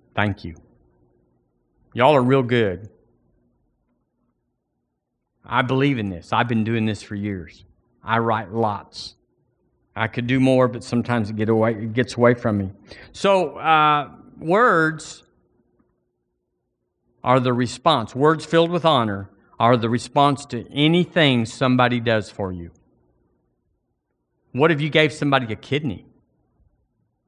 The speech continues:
That means, you know, two minus one is one. You're the same as them. If anything else happens,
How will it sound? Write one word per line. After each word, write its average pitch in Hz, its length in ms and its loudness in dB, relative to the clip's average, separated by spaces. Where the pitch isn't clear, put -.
That 117 160 -2
means, 120 520 2
you 101 160 -4
know, 98 420 -4
two 117 180 -2
minus 107 420 0
one 117 300 0
is 95 280 -6
one. 110 580 0
You're 123 120 0
the 135 140 -4
same 147 340 2
as 120 140 -2
them. 131 420 0
If 104 160 -6
anything 160 440 0
else 131 180 -4
happens, 127 640 -6